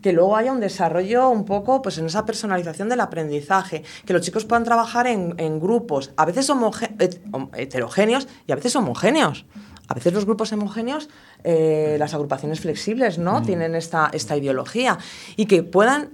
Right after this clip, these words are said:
Speaker 1: eh, elegir el recorrido. Y a lo mejor un recorrido es, voy a trabajar en esto y vamos a hacer una redacción, vamos a hacer un esquemita,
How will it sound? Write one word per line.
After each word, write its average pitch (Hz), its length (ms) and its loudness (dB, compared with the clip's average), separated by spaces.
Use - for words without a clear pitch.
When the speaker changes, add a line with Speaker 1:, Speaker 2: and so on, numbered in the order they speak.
Speaker 1:
eh, 180 300 6
elegir 165 340 2
el 262 80 0
recorrido. 214 540 0
Y 170 60 0
a 151 40 -2
lo 143 80 -4
mejor 143 240 0
un 233 80 4
recorrido 240 480 2
es, 240 160 2
voy 175 80 0
a 185 60 2
trabajar 220 380 -2
en 214 120 -4
esto 226 220 -4
y - 20 -4
vamos 180 220 -4
a 214 60 -6
hacer 214 220 -6
una 208 160 -4
redacción, 208 600 -2
vamos 190 180 -2
a 208 40 -2
hacer 202 120 -2
un 202 80 -2
esquemita, 233 640 -2